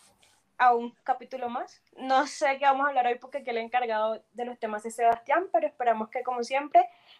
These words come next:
este podcast les pueda alegrar el rato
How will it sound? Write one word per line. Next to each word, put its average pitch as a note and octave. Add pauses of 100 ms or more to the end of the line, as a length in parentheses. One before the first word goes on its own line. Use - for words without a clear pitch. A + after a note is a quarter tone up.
este B3+
podcast A#3+
les C4
pueda G#3+ (180)
alegrar A3
el A3
rato C4